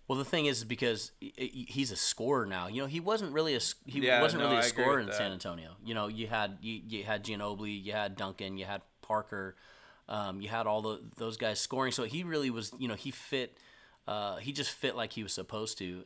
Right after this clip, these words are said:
Speaker 1: And, and now you're seeing him score. Now you're seeing him be real aggressive. And
Speaker 2: Which I don't think a lot of people thought he could do
Speaker 1: No,
Speaker 2: at one time. I
Speaker 1: yeah.
Speaker 2: think they were looking, "Eh, he can be good on defense, but he ain't,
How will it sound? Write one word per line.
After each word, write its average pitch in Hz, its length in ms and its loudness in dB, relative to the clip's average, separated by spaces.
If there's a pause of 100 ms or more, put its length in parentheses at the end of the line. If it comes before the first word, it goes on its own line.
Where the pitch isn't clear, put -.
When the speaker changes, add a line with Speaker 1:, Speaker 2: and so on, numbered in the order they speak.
Speaker 1:
And, 98 400 -6
and 110 160 -4
now 113 180 4
you're 135 180 0
seeing 110 320 -2
him 101 160 -8
score. 117 400 0
Now 92 240 -6
you're 110 160 -6
seeing 104 260 -6
him 98 160 -8
be 104 140 -6
real 101 180 -6
aggressive. 101 480 -4
And 101 80 -4
Speaker 2:
Which 135 140 0
I 139 80 8
don't 151 180 2
think 123 160 -2
a 123 40 0
lot 117 200 2
of 113 60 -6
people 117 220 -6
thought 104 260 2
he 107 100 -12
could 110 400 -8
do 104 300 -12
Speaker 1:
No, 120 100 0
Speaker 2:
at 117 220 8
one 127 200 0
time. - 160 -2
I 143 60 8
Speaker 1:
yeah. 139 80 4
Speaker 2:
think 151 180 2
they 139 100 8
were 131 120 2
looking, 123 260 -6
"Eh, 135 280 -2
he 127 80 -16
can 127 120 -6
be 120 120 -4
good 120 200 0
on 113 120 -4
defense, 113 400 -6
but 110 120 -4
he 117 140 -6
ain't, 117 200 -6